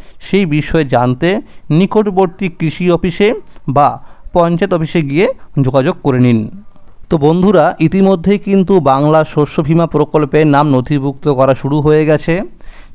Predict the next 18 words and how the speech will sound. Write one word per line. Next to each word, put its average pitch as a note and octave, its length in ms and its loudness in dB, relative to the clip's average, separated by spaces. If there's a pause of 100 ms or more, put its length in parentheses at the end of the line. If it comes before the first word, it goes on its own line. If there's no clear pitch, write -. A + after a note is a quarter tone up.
যে D3 160 -2
সমস্ত F3 300 -2 (120)
কৃষকরা E3+ 500 -2 (640)
ধান C#3 180 -2 (120)
চাষ F3 240 0
করছেন, D#3+ 480 -2 (400)
তারা D3 200 4
কিন্তু E3 360 0 (420)
তিরিশে G#3+ 400 -2 (140)
সেপ্টেম্বর E3 580 2 (480)
দু D3+ 100 2
হাজার D#3 300 0
পঁচিশ E3+ 280 0 (120)
পর্যন্ত E3+ 400 0 (520)
নাম D3 140 2 (100)
নথিভুক্ত C#3+ 480 -4 (140)
করতে D3+ 320 -4
পারবেন। B2 320 0